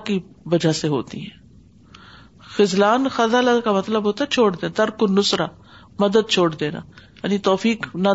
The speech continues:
دینا۔ یعنی جب اللہ نیکی کی توفیق چھین لیتا ہے تو پھر انسان کیا کرتا ہے؟ برے کام کرنے لگتا ہے، اور یہ اللہ کی طرف سے ایک سزا ہوتی ہے۔ فَيَبْتَهِلُ إِلَى اللَّهِ أَن يَحُولَ بَيْنَهُ وَبَيْنَهَا،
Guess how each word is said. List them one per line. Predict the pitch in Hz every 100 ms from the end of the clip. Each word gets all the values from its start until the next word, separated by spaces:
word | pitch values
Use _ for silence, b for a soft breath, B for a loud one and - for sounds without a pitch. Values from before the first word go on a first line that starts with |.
| 165
دینا۔ | 143 127 - - - - - - - -
یعنی | 196 196 190 254 349 - -
جب | 202 185 -
اللہ | 180 208 214
نیکی | 190 190 233
کی | 233 -
توفیق | 202 196 226 233 -
چھین | - - 311 311
لیتا | 247 214 220
ہے | 240 262
تو | 262
پھر | 233 269 262
انسان | 220 208 190
کیا | 202 220
کرتا | 214 214 -
ہے؟ | 330 - - - - -
برے | 165 190
کام | 196 196 196
کرنے | 196 185 190
لگتا | 180 - 190
ہے، | 185 B B B B
اور | - 185
یہ | 185 214
اللہ | 208 214
کی | 214
طرف | 202 196 190
سے | 190
ایک | 165
سزا | - 151 175
ہوتی | 190 180 180 170
ہے۔ | 170 - B B B B B B
فَيَبْتَهِلُ | - 247 311 330 330 349 349 330
إِلَى | 330 294
اللَّهِ | 240 208 202 202 180 - B B B - -
أَن | 220 247
يَحُولَ | 247 226 285 294 247
بَيْنَهُ | 202 208 208 208 202
وَبَيْنَهَا، | 190 175 170 170 165 160